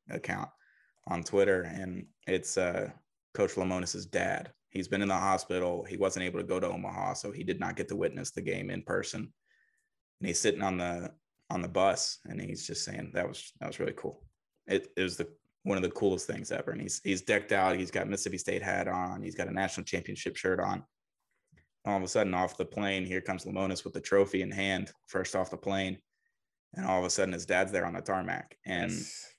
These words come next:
Speaker 2: Wow.
Speaker 1: he goes in there and he's like, "Dad, I, I didn't know you were coming." And he gives him a big old hug, and he's, he's showing him the trophy. He's like, "Isn't this cool? Isn't this awesome?" And his dad's just sitting there bawling. And it,
Speaker 2: Ugh.
Speaker 1: it's, oh God, it's so hard. And it's sports.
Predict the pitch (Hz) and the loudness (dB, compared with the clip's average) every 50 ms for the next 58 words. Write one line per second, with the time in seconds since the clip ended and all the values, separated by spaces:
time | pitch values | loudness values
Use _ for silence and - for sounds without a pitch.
0 | _ _ _ _ - - 120 117 110 104 - 101 95 - 104 101 95 92 101 98 | _ _ _ _ -16 -12 -8 -8 -4 0 0 0 2 4 4 4 4 4 2 2
1 | 92 92 92 92 90 87 87 87 90 92 87 - - 85 85 85 - 98 104 117 | 2 2 2 2 2 2 0 0 0 -2 -2 -2 -4 -4 -6 -4 0 2 4 4
2 | 104 98 95 95 - - - 95 98 104 101 98 98 95 92 90 90 - - - | 6 6 6 4 4 2 0 2 4 4 4 4 2 0 0 0 0 -2 -2 -2
3 | - 98 104 101 90 - - - _ - - 95 92 92 92 - 98 95 101 90 | -2 -2 -2 -2 -4 -6 -10 -16 _ -12 -10 -8 -8 -6 -4 -2 -2 0 0 0
4 | 90 87 85 101 98 98 92 90 90 92 90 98 95 95 92 92 90 85 85 - | 0 2 4 4 6 6 6 4 4 4 4 4 4 2 2 -2 -4 -6 -6 -8
5 | - - 95 92 87 85 - - - - 95 95 95 92 92 92 - - - 104 | -6 -4 -2 -2 0 0 0 0 2 2 4 4 2 2 0 0 -2 -2 0 0
6 | 98 98 98 92 - - 92 95 - 90 92 90 - 90 90 92 90 90 90 - | 2 2 0 -2 -2 -4 -6 -8 -4 -4 -4 -2 0 0 0 0 0 0 -2 0
7 | - 104 101 101 98 - - _ _ _ _ _ _ _ _ _ _ - - 98 | 4 4 4 4 4 0 -10 _ _ _ _ _ _ _ _ _ _ -2 -2 0
8 | 98 95 87 - 90 90 90 - - 101 98 92 - - _ _ _ _ _ _ | 0 0 2 2 2 2 2 2 0 -4 -6 -8 -10 -16 _ _ _ _ _ _
9 | _ _ _ _ _ _ _ _ _ _ _ _ - 95 95 92 90 95 90 90 | _ _ _ _ _ _ _ _ _ _ _ _ 0 2 2 2 2 0 -2 -2
10 | 85 - - 92 92 90 87 - 98 - - - 87 - 80 85 92 80 80 87 | -2 2 2 4 4 4 2 0 -2 -4 -2 -2 -4 -4 -6 -8 -8 -6 -4 -2
11 | 95 90 82 - - - - - _ _ _ _ _ _ - - - 95 95 85 | 0 0 0 -2 -4 -10 -12 -14 _ _ _ _ _ _ -6 -2 0 2 2 2
12 | - - 95 90 - - - - - - - _ _ _ _ _ _ _ _ _ | 2 2 2 2 2 0 -2 -2 -2 -4 -8 _ _ _ _ _ _ _ _ _
13 | _ _ _ _ _ _ _ _ _ _ - - 98 101 104 107 101 92 90 85 | _ _ _ _ _ _ _ _ _ _ -6 0 2 4 4 6 4 4 4 2
14 | 92 95 90 90 92 90 85 85 - - - 113 107 104 85 95 101 107 107 101 | 2 2 4 4 2 2 0 0 0 2 4 6 6 6 6 4 4 4 4 4
15 | - 107 107 101 98 98 - - - - 147 170 160 - - - - - | 2 2 0 0 0 -2 -4 -4 -2 0 0 2 0 0 -2 -6 -8 -10